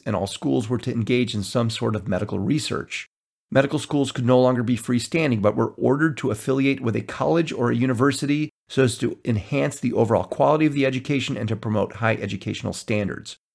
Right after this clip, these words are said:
In the early nineteen hundreds, there were over one hundred fifty registered M D and D O schools, as well as countless others, including the alternative programs. But shortly after the Flexner report was issued,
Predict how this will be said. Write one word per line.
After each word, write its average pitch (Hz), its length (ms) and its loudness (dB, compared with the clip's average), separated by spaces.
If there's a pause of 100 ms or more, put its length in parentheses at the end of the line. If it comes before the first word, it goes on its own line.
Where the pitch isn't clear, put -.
(640)
In 120 80 4
the 123 120 6
early 175 260 4
nineteen 156 340 0
hundreds, 110 400 0
there 113 140 -2
were 107 100 0
over 107 240 2
one 120 280 0
hundred 135 380 -4
fifty 117 360 -2
registered 104 640 0
M 117 160 2
D 123 320 2
and 107 100 0
D 104 140 2
O 92 80 0
schools, - 600 -6 (200)
as 107 120 -2
well 110 120 2
as - 100 0
countless 156 560 -2
others, 120 320 4
including 117 420 0
the 107 120 -2
alternative 98 560 -2
programs. 113 580 -2 (160)
But 117 160 2
shortly 175 500 2
after 147 260 -2
the 131 100 0
Flexner 127 400 0
report 127 320 0
was 123 180 -2
issued, 113 460 -2